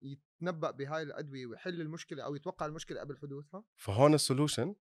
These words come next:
Speaker 2: اللي إحنا هلأ، آه، شغالين عليه عم بع-، بعمل alerting للأدوية إذا كانت هي will meet the demand أو في stock actually رح تميت الديماند إلها بالفترة اللي جاي.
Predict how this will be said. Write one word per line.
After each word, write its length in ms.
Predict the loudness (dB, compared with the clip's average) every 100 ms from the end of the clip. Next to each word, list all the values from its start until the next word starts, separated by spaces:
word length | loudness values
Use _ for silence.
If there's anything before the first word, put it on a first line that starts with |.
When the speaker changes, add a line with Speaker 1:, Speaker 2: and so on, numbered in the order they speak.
| _
Speaker 2:
اللي 140 | 0 2
إحنا 320 | 4 2 2
هلأ، 240 | 2 0 -2
آه، 100 | -4
شغالين 360 | -2 0 4 4
عليه 200 | 6 4
عم 280 | 2 2 6
بع-، 200 | 4 8
بعمل 400 | 6 8 6 2 _ 2
alerting 600 | 8 8 6 2 0 0 -8 _ -20 _ 0
للأدوية 800 | 4 8 6 6 4 6 4 0 -12 _
إذا 220 | 0 2
كانت 440 | 2 4 6 4 2
هي 140 | 0
will 140 | 2 2
meet 320 | 0 0 -2
the 40 |
demand 440 | 0 4 6 6 2 -6 -2
أو 200 | -2 0
في 180 | 2 2
stock 540 | 4 2 2 0 2
actually 360 | 2 0 -4 -4 -10 -20 -14 -6
رح 120 | -4
تميت 300 | 0 0 0
الديماند 400 | -2 2 2 2
إلها 380 | 0 0 0 0
بالفترة 960 | -4 -4 -4 -4 -6 -6 -6 -8 -6 -4
اللي 160 | -2 -2
جاي. 280 | 0 -2